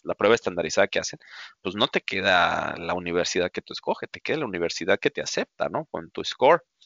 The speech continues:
Y, y también, este, por ejemplo, los americanos, a los diecisiete, dieciocho años ya andan, este, vámonos al college, ¿no? Ya vámonos y,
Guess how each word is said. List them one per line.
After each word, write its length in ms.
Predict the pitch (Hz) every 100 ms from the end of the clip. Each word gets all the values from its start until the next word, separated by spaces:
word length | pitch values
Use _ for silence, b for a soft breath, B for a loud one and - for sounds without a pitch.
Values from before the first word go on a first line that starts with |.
| b b b b b -
Y, 640 | 113 110 110 107 104 107 - - _ _ _ _ - -
y 160 | 98 101
también, 580 | 107 107 98 101 120
este, 380 | 135 - 107 87
por 140 | - -
ejemplo, 280 | - 120
los 180 | 107 90
americanos, 680 | - - 78 - - 139 156 _ b b b b
a 120 | -
los 160 | 80 78
diecisiete, 500 | 78 80 - 104 -
dieciocho 380 | 82 120 - 95
años 260 | 123 131
ya 320 | - 76 87
andan, 440 | 131 120 151 151 120
este, 420 | - - - 104
vámonos 460 | 76 76 156 131 -
al 100 | 76
college, 460 | 135 190 120 -
¿no? 160 | - 160
Ya 260 | 143 101 123
vámonos 500 | 101 120 123 117 82
y, 200 | 78